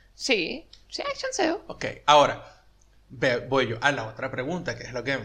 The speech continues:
Speaker 2: que es lo que viene, digamos que es el punto más... Eh,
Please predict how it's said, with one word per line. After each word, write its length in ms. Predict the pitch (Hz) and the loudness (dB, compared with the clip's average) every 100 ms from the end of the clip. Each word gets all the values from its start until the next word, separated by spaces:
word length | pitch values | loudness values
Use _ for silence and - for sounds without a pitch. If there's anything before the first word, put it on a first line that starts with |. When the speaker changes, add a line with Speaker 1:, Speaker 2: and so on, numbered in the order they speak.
| 113 117 113 - - - - - - - | -8 -14 -16 -18 -20 -20 -20 -20 -20 -12
Speaker 2:
que 80 | - | -8
es 100 | 120 | -4
lo 140 | 131 127 | -4 0
que 200 | 143 120 | 2 2
viene, 520 | 117 117 131 139 127 | 0 -4 -4 -4 -4
digamos 360 | 113 117 127 135 | -4 -2 -2 4
que 80 | |
es 40 | 143 | 4
el 100 | 139 | 4
punto 280 | 147 139 147 | 2 4 6
más... 720 | 143 147 143 151 151 - - - - - - | 6 8 6 4 4 0 -2 -14 -20 -20 -8
Eh, 600 | - 147 147 143 147 143 | 0 2 4 2 0 -4